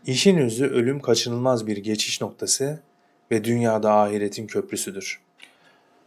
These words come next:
Aklını kullananlar yaşamlarını dengeli bir sisteme oturtarak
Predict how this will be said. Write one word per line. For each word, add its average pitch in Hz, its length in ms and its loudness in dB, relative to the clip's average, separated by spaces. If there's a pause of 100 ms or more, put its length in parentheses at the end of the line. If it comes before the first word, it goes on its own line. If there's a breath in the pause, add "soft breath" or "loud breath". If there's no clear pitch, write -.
Aklını 143 420 2
kullananlar 110 960 -2
yaşamlarını 110 800 2
dengeli 117 440 4
bir 110 100 2
sisteme 104 540 0
oturtarak 104 640 0